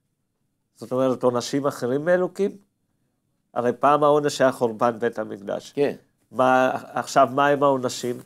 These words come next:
Speaker 1: על חוסר העמידה שלנו ב-, במצוות ובאמת האלוקית?
Speaker 2: <laughs> הלא כולנו פצע וחבורה ומכה טריה. אנחנו חיים כאן בארץ,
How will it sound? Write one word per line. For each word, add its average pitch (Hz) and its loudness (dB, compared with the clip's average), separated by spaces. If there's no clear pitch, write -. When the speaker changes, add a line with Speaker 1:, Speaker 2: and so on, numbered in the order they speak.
Speaker 1:
על 113 -4
חוסר 143 4
העמידה 127 4
שלנו 127 0
ב-, 117 -2
במצוות 120 -2
ובאמת 123 6
האלוקית? 123 2
Speaker 2:
<laughs> - -20
הלא 196 2
כולנו 208 2
פצע 202 2
וחבורה 165 4
ומכה 147 4
טריה. 120 0
אנחנו 156 0
חיים 180 0
כאן 160 2
בארץ, 139 4